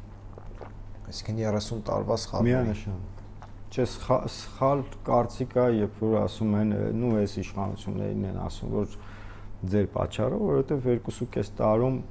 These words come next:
Speaker 2: մ, այս մարդիկ այդ հարց, ու իրանց սխալն ուրիշ բան է, իրանք ուրիշ բան կարային անեն։
Speaker 1: Ահա։
Speaker 2: Իրանք երկուսուկես տարվա ընթացքում վայելում էին շատ մեծ սեր, իրանք դա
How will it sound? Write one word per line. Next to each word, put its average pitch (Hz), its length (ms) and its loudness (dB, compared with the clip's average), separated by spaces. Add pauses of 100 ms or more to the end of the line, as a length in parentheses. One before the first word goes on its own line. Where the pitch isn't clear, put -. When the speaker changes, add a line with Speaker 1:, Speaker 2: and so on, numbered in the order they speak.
(260)
Speaker 2:
մ, 107 420 -2 (140)
այս 104 200 -2
մարդիկ 104 480 4 (340)
այդ 104 220 2
հարց, 98 320 2
ու 156 280 2
իրանց 165 360 4
սխալն 156 280 2
ուրիշ 160 240 4
բան 104 240 2
է, 95 60 0
իրանք 110 260 2
ուրիշ 139 180 6
բան 127 220 4
կարային 101 380 4
անեն։ 98 200 2
Speaker 1:
Ահա։ - 460 -2
Speaker 2:
Իրանք 131 300 4
երկուսուկես 131 920 2
տարվա 117 380 6
ընթացքում 110 560 2
վայելում 107 440 6
էին 113 280 6
շատ - 480 2
մեծ 104 300 4
սեր, 135 400 2 (1300)
իրանք 120 400 6
դա 127 200 12